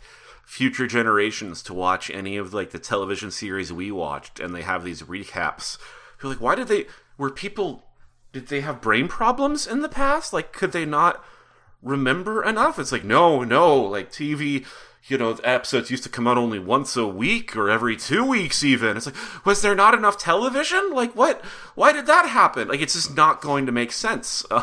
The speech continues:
Um, I also felt similarly when I was, uh, handling some videotape cassettes the other day, and I was like, the fact that these feel like a totally normal, natural object for me to hold and not like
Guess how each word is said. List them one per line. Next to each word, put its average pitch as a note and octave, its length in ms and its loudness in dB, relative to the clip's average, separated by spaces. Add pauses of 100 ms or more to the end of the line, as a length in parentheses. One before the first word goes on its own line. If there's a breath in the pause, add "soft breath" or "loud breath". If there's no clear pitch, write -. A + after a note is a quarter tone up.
Um, C3 300 0 (680 loud breath)
I B2+ 80 4
also C3+ 200 4
felt - 340 2
similarly C3 580 0
when A2 180 -2
I A2 80 0
was, G#2 220 -4
uh, F#2+ 160 -2
handling A#2 520 -4
some G#2+ 260 -6
videotape A2 880 -2
cassettes - 520 -4
the A#2+ 120 -2
other G#2+ 160 0
day, G2+ 340 -2
and F#2+ 100 -4
I G2 80 0
was G2 100 -4
like, G2 240 -6 (540 loud breath)
the A2 100 -2
fact A2+ 440 0
that G#2+ 240 -4 (300)
these G2+ 240 -6
feel G#2 220 -2
like G2 180 0
a F#2+ 60 -8
totally F2+ 540 -4
normal, E2+ 380 -6
natural E2 520 -6
object D#2+ 440 -6
for F#2 140 -10
me E2+ 120 -10
to D#2+ 100 -8
hold F2 520 -8 (540 soft breath)
and F#2+ 240 -6
not F2 240 0
like E2+ 340 -6